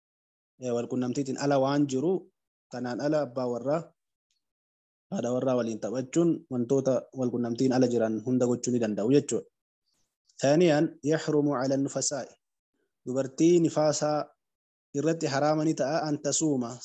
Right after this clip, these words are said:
soomanuun, aw tusalliya. Yookiin salaatuun isirratti haraama ta'a. Aw tatuufa bil bayti kal haa'idi. Yookiin immootu Kaabaa irratti xawaafa gochuun eh, haraama ishee irratti taha.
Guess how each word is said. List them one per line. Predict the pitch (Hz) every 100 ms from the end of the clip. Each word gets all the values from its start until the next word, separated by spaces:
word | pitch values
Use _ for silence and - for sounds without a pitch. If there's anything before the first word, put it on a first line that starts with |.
| -
soomanuun, | - 135 143 147 170 170 -
aw | 151 160
tusalliya. | 160 131 139 131 113 98 _ _ _ _ _ _ _ _ _ _ _ _ _ _ -
Yookiin | 127 135 170 175 - - _ _ _ - -
salaatuun | 139 139 156 160 175
isirratti | 147 156 151 127
haraama | 131 135 123
ta'a. | 113 104 123 117 _ _ _ _ _ _ _ _ -
Aw | 143 165
tatuufa | 160 143 156 175 151 143
bil | 139 131
bayti | 151 139 123 147 151 _ _ _
kal | 131 110
haa'idi. | 147 131 110 101 - _ _ _ -
Yookiin | 113 123 143
immootu | 135 139 147 175 180 - _ _ -
Kaabaa | 135 151 151 156 156 123
irratti | 135 147 143 151 151 -
xawaafa | 117 131 147 143
gochuun | 147 147 - 165 185 185 _ _ _ _ _ _ _ _ _ -
eh, | 135
haraama | 139 139 151 127
ishee | 139
irratti | 143 139
taha. | 139 147